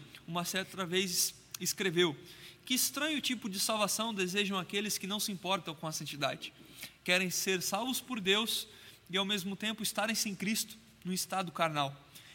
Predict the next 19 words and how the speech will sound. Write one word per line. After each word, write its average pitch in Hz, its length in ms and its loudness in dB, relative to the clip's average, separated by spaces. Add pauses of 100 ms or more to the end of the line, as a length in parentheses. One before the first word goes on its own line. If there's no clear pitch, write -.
(100)
Querem 208 240 6
os 196 120 2
seus 196 260 4
pecados 190 760 2
perdoados, 175 840 4 (320)
não 311 220 2
para 254 340 4
poderem 214 440 2
andar 202 340 4
com 190 380 -4
Deus 175 280 4
em 185 80 2
amor 160 320 2 (680)
no 170 140 0
futuro, 151 540 -2 (360)
mas 160 200 0
para 170 180 4
poderem 175 380 0
praticar 165 680 0